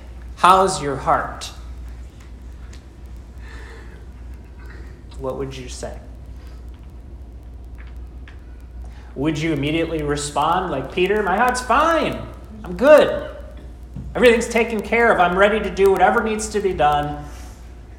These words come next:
that God asked me." Or would you pause?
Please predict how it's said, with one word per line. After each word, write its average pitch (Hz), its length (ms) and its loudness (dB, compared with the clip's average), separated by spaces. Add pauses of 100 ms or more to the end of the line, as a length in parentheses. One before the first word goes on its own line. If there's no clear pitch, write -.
(720)
that 127 160 -8
God 135 240 0
asked 117 360 -6
me." - 80 -12 (280)
Or 156 680 4 (720)
would 143 120 -8
you 160 120 -4
pause? - 800 2